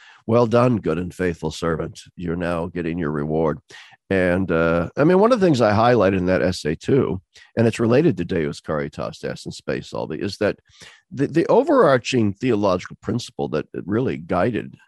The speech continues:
like, an Ariadne's thread through entire, his entire career, is his profound belief, uh, that truth is, is what we must give priority to,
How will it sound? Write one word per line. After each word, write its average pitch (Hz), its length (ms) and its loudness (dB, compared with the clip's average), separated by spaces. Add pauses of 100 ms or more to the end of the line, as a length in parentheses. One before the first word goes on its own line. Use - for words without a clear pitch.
(220)
like, 98 140 -4
an 85 100 -2
Ariadne's 104 640 2
thread 98 480 -2
through 82 260 -4
entire, 92 460 -2
his 90 160 -6
entire 87 400 -2
career, 80 500 -4 (460)
is 110 240 2
his 113 320 -2 (520)
profound 123 520 2
belief, 90 580 -2 (460)
uh, 80 320 0 (240)
that 87 340 0 (180)
truth 139 500 0 (440)
is, 98 460 -6 (180)
is 92 220 -6
what - 180 -2
we 101 100 0
must 92 300 -2
give 90 180 -4
priority 85 460 -2
to, - 240 -8